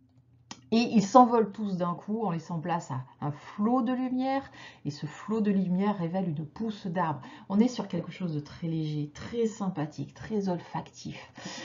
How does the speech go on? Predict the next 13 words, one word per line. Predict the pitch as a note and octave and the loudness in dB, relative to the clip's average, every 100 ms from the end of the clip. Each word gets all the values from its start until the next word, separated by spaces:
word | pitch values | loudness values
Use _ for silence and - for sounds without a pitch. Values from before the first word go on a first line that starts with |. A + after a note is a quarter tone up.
| B3+ - | -8 6
Et | F#3+ | 6
ça | G3 - | 8 0
prend, | - - A3 E3+ | 0 2 4 4
cet | G3 - F3 | 2 2 6
arbre | A3 G#3+ E3 | 6 6 2
prend | - - E4 E4 | -2 4 8 8
sa | D4+ - | 8 0
place | - G3 F#3 F3+ | 2 2 2 2
au | |
milieu | F3 F3+ F#3+ | 2 4 2
des | E3+ | 2
autres. | D#3 D3 | 0 -2
C'est-à-dire, | - F#3 F3 G#3+ | -4 -4 -2 0